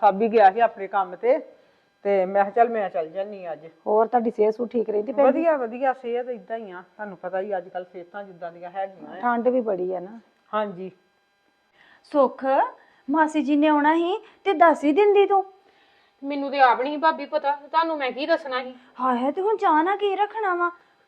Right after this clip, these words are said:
Speaker 4: ਉਹ ਤੁਸੀਂ ਫਿਕਰ ਨਾ ਕਰੋ, ਮੇਰੀ ਮੰਮੀ ਨਹੀਂ ਏਦਾਂ ਦੇ ਹੈਗੇ। ਉਹਨਾਂ ਨੂੰ ਜੋ ਦਿੱਤਾ,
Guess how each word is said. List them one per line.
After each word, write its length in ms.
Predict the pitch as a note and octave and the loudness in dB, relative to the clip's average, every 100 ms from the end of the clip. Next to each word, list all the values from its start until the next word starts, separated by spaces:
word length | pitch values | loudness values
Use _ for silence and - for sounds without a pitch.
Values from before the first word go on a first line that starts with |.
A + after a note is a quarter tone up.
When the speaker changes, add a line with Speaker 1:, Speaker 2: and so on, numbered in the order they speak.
| _ _ _ - | _ _ _ -2
Speaker 4:
ਉਹ 160 | C#4+ | -2
ਤੁਸੀਂ 200 | D#4+ D#4 | 0 -2
ਫਿਕਰ 260 | C#4 C#4+ A#3+ | -2 2 2
ਨਾ 180 | A#3+ C4 | 2 0
ਕਰੋ, 320 | C4 A#3 B3 - _ | 2 2 0 -4 _
ਮੇਰੀ 220 | C4+ D4+ D4 | 0 2 2
ਮੰਮੀ 300 | C#4 C4+ D4+ | -2 -4 -2
ਨਹੀਂ 120 | D#4+ | -2
ਏਦਾਂ 200 | A3+ A3+ | -2 -2
ਦੇ 120 | B3 | 2
ਹੈਗੇ। 280 | C#4+ C4 B3 - _ - | 2 2 0 -2 _ -8
ਉਹਨਾਂ 180 | C4+ C#4+ | -4 -2
ਨੂੰ 140 | D#4 | 0
ਜੋ 220 | C#4+ C4+ C4 | 8 8 8
ਦਿੱਤਾ, 260 | C#4 C#4+ | 4 2